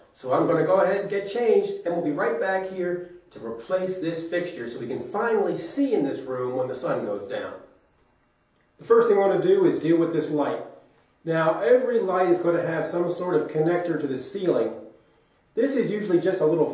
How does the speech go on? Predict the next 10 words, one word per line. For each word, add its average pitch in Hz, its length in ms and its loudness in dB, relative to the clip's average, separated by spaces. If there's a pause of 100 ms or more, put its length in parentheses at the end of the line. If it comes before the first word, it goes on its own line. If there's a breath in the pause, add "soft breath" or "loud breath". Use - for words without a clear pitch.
(120)
plate - 360 -2 (380)
that 143 400 -4
lets 175 320 -6
you 160 480 0 (100)
cover 175 400 0
over 170 300 2
the 127 80 0
wires 147 500 0
and 113 120 -6
such. - 440 -10